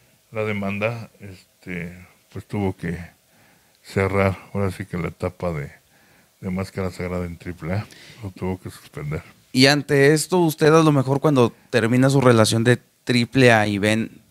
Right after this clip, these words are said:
Speaker 2: como quiera el público, los promotores, que hay un Máscara Sagrada en triple A, ¿a usted no le afectó laboralmente? O sea, que los promotores a lo mejor, este, pensaban que el original era el que estaba todavía en la
Speaker 1: No,
Speaker 2: televisión.
Speaker 1: porque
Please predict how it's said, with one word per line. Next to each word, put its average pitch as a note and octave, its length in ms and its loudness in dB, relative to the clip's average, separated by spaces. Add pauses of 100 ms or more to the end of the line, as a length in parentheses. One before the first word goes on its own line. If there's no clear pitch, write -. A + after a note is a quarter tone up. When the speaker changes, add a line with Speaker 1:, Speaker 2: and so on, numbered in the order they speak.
(140)
Speaker 2:
como G2 240 -4
quiera G2 420 0
el F2 80 -2
público, G#2 500 -2
los F2 220 -2
promotores, F#2 600 0
que F#2 80 -4
hay G2 120 2
un A2+ 60 2
Máscara A2+ 400 2
Sagrada F#2 340 4
en G2+ 100 4
triple G2 360 0
A, G2 160 2 (180)
¿a A2 120 2
usted B2 200 4
no D3+ 140 4
le D3+ 80 6
afectó C3+ 320 4
laboralmente? B2 760 4
O C3 100 0
sea, G#2+ 160 0
que G#2+ 160 0
los G2+ 160 0
promotores G#2 500 0
a B2 60 -4
lo A2 100 -2
mejor, G#2 460 2 (320)
este, G2+ 480 2
pensaban A#2 460 4
que B2+ 80 -6
el A2 80 -2
original F#2+ 460 -2
era A2 240 4
el G2+ 120 -2
que - 80 -12
estaba A2+ 280 2
todavía G#2+ 640 4 (320)
en G2 120 2
la D3+ 60 8
Speaker 1:
No, D#3 60 6
Speaker 2:
televisión. F#2+ 420 4
Speaker 1:
porque A2 320 -2